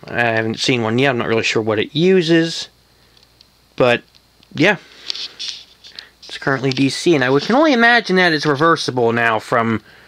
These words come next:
the control. Now, as seen here, I'm using FanSync.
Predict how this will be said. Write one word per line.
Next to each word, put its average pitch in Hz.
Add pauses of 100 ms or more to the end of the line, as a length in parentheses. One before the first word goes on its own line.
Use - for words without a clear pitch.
(100)
the 110
control. - (4000)
Now, 113
as 104
seen 101
here, 190 (1600)
I'm 226
using 143
FanSync. 294